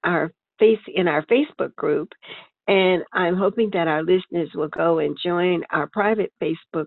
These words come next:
group. It's called I Sell Medicare Plans, but I put some statistics out there, and I think that, um, by twenty forty, there's expected to be eighty-three million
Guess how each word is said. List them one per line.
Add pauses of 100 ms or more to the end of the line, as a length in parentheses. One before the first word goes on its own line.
group. (220)
It's (120)
called (440)
I (100)
Sell
Medicare
Plans, (420)
but
I
put
some (200)
statistics
out
there,
and
I (100)
think (460)
that, (280)
um, (640)
by (180)
twenty
forty,
there's
expected
to
be
eighty-three
million